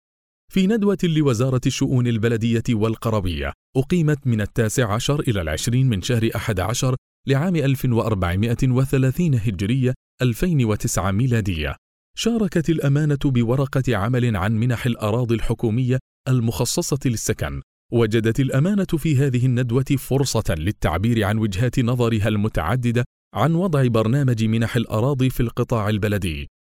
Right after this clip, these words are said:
وأوضحت ورقة العمل الجريئة والشفافة أن برنامج منح الأراضي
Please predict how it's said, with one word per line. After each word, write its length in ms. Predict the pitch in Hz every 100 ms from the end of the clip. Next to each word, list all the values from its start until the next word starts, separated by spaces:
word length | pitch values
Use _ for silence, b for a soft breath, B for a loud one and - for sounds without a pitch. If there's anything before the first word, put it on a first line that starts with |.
| _
وأوضحت 600 | 143 196 220 165 - 147
ورقة 380 | 131 127 135 135 135
العمل 420 | 117 95 131 127
الجريئة 520 | 120 104 104 131 120 117
والشفافة 760 | 113 101 104 - 123 127 135 135 _ -
أن 200 | 131 117
برنامج 560 | 113 120 160 190 120
منح 380 | 101 95 123 110
الأراضي 560 | 123 - 107 131 131